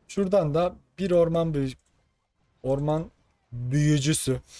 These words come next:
binicisi attım arkadaşlar. Buradan şöyle şöyle koridor temizliğini yapalım. Pekkacıklar içeriye girsin. Kraliyet desteğini de oraya şöyle verdim arkadaşlar. Şuradan da tüm ormancıklarımı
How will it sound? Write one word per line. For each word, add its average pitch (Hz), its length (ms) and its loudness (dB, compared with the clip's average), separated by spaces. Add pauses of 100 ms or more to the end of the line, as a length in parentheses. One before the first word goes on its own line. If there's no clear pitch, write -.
(560)
binicisi 139 520 -2
attım 143 300 0
arkadaşlar. 113 640 -6 (840)
Buradan 156 120 -6
şöyle 147 360 -2
şöyle 135 460 -2 (480)
koridor 139 300 -2
temizliğini 120 460 -4
yapalım. 131 360 -4
Pekkacıklar 123 720 -4
içeriye 123 360 -4
girsin. 143 300 -8
Kraliyet 180 480 2
desteğini 120 480 0
de 165 180 -2 (680)
oraya 131 320 4
şöyle 131 400 0
verdim 117 340 0
arkadaşlar. 110 600 -6
Şuradan 135 540 -2
da 120 80 -4
tüm 170 260 -4
ormancıklarımı 117 920 -2